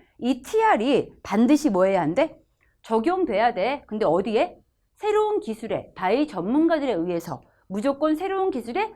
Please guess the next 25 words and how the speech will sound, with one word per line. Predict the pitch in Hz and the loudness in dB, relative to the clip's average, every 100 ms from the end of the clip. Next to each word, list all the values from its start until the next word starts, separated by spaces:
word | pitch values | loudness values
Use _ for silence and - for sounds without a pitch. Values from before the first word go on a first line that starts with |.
| _ | _
적용해라. | - 175 233 233 185 - | -10 -2 -2 0 -4 -4
이런 | 175 185 | -4 -4
거 | 139 | -4
안 | 165 | 0
나왔죠? | 269 262 - 139 208 349 233 | 0 0 -4 0 2 0 -2
뉴 | 240 | -4
테크놀로지 | 254 339 311 269 247 | -2 0 2 2 2
안 | 151 185 | 0 0
되고요. | 190 165 151 302 453 - _ _ _ _ _ - | -2 0 4 4 2 -10 _ _ _ _ _ -6
그 | 233 | 0
다음 | 233 254 | 2 2
삼 | 381 | 0
번 | 392 370 | 2 2
가보니까 | 220 214 185 330 143 - | 2 0 2 4 4 2
티알이라는 | - 202 - 202 185 180 180 156 | 0 2 4 2 2 -2 -2 -4
것이 | 151 190 370 427 - - | -4 -2 -2 -2 -14 -8
반드시 | - 226 269 269 | -2 0 0 0
뭐 | 196 190 | 0 2
해야 | 180 | 2
돼? | 175 320 - _ _ _ _ _ | 0 -2 -6 _ _ _ _ _
그렇게 | - 240 226 - 339 381 | 0 2 2 0 0 0
고해상도, | - 254 269 285 285 220 156 117 - _ _ - | 0 2 4 2 2 -2 -4 -8 -14 _ _ 0
높아야 | 247 247 403 277 | 0 2 4 6
돼, | 165 | 4
해상도가. | 220 254 214 143 131 139 | 2 -2 -6 -4 -4 -4